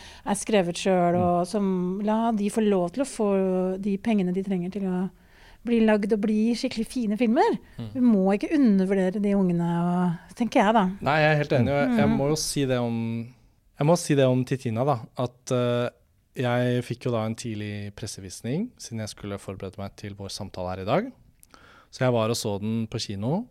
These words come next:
Speaker 3: alene i salen. Og jeg trodde jeg visste litt hva slags film dere hadde laget, på grunn av at jeg har fulgt med litt og,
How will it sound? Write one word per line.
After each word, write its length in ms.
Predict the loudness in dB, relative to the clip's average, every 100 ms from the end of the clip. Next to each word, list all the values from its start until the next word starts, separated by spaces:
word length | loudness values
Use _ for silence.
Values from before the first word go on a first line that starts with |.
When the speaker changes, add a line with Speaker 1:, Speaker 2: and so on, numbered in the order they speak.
| -6
Speaker 3:
alene 360 | -4 -4 -4 -6
i 40 |
salen. 420 | -4 -2 -2 -4 -8 _ _ _ _ _ _ _ _ _ _ -6
Og 60 |
jeg 100 | -6
trodde 300 | -4 -4 -2
jeg 80 | -2
visste 240 | -2 -6 -6
litt 140 | -6
hva 80 | -8
slags 200 | -10 -10
film 180 | -10 -8
dere 160 | -8 -6
hadde 80 |
laget, 460 | -2 -2 -2 -4 -4
på 100 | -6
grunn 100 | -4
av 20 |
at 80 | -4
jeg 100 | -6
har 140 | -4 -6
fulgt 120 | -4
med 80 | -10
litt 160 | -8
og, 320 | -8 -8 -10